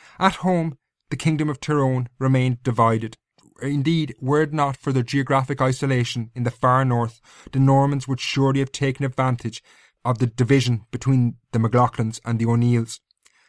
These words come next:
Between eleven seventy and eleven seventy-seven, A O'Neill and no less than three different sons of the MacLachlan family at one time or another all claimed they were kings of Tyrone. Turmoil was sweeping the region, and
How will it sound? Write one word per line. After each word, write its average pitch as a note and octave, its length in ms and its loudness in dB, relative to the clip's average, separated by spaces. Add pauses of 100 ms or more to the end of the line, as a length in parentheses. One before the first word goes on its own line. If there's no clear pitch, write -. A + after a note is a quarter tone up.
(120)
Between D#3+ 260 2
eleven D#3+ 400 0
seventy C#3 640 -4
and C3 100 -2
eleven C#3 340 -2
seventy-seven, C3 880 -2 (380)
A D#3 160 4
O'Neill C3+ 480 2 (140)
and C#3+ 280 -6
no D#3 200 -2
less D3 300 -2
than A#2 180 -6
three D#3 520 -2
different C3+ 380 -4
sons B2 500 -2
of B2 240 2
the C3 60 -2
MacLachlan B2+ 540 0
family A2+ 460 -2 (200)
at B2 180 -10
one C#3+ 280 0
time C3 340 -2
or A#2+ 60 0
another A#2 380 -2 (360)
all D#3+ 320 0
claimed B2 540 -2
they A#2 100 -2
were A2+ 120 0
kings A#2 400 -2
of G#2 80 -8
Tyrone. A2+ 460 -2 (600)
Turmoil D#3 640 0
was C3 160 -2
sweeping C3 420 -2
the B2+ 80 -2
region, B2+ 460 0
and C3 380 0